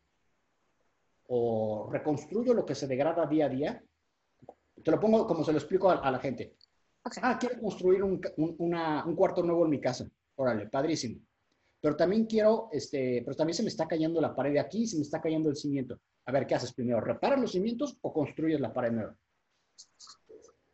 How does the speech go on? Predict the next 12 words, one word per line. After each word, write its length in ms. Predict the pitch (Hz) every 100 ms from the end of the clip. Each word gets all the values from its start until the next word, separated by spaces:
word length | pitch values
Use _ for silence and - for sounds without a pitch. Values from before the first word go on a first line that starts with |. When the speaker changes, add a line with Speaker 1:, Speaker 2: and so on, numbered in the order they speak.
| _
Speaker 1:
El 100 | 120
cuarto 240 | 117 139 127
nuevo. 240 | 120 101
Si 220 | - 151 -
tienes 320 | 190 277 311
suficiente 440 | 226 - - 220 226
material, 440 | 190 170 160 240
obviamente 420 | 180 214 214 208 180
puedes 260 | 180 180
hacer 180 | 147 156
los 160 | 139 120
dos. 340 | 233 - -